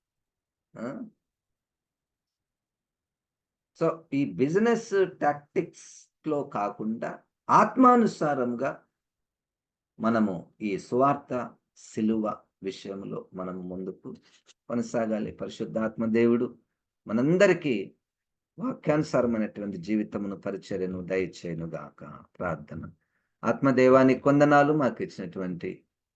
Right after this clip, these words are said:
ఈ వాక్యాలను బట్టి నీకు వందనాలు. ప్రభా, వాక్యానుసారంగా నడిచే కృపను దయచేయమని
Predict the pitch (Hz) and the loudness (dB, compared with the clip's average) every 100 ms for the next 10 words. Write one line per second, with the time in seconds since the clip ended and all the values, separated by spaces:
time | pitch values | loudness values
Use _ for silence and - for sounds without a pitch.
0 | _ _ _ - 98 92 87 87 92 95 | _ _ _ -6 0 0 -2 -4 -2 -2
1 | - - 92 92 90 87 98 95 - 104 | -2 -4 -2 -2 -4 -6 -8 -8 -4 0
2 | 104 107 104 101 - _ _ _ _ _ | 0 0 -2 -8 -16 _ _ _ _ _
3 | _ _ _ - 98 101 98 90 82 _ | _ _ _ -2 2 4 4 2 -6 _
4 | _ _ 98 104 - 135 147 160 156 123 | _ _ 0 0 4 6 8 6 4 4
5 | 110 101 98 92 - 95 85 95 98 95 | 4 0 -6 -8 -8 -8 -8 -8 -6 -4
6 | 90 87 - 92 87 85 | -4 -4 -8 -8 -6 -8